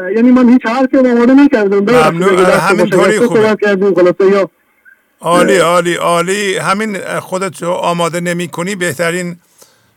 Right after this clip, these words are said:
Speaker 2: از آب در میاد. ممنونم، خداحافظی می‌کنم.
Speaker 1: ما قربون شما آقای شهبازی، انشالله که، اه،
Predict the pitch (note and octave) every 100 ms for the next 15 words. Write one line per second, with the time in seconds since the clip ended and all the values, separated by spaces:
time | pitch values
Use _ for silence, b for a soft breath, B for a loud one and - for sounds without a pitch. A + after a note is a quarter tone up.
0 | _ - C#3+ D3 B2 C3+ B2+ B2 B2 G#2+
1 | D3 D#3 D#3+ F#3+ G#3 G#3 G#3 F#3 F3 D#3
2 | C#3+ D#3 - A#2+ G#2+ _ _ - G3 A3+
3 | A#3+ A3+ F#3 - E3 F#3+ G3+ A#3+ A#3 A3
4 | G#3 G3+ F3 F#3 F3 F3+ F#3 G#3 G#3 A#3
5 | B3 A3+ G3 _ _ _ _ - E3 E3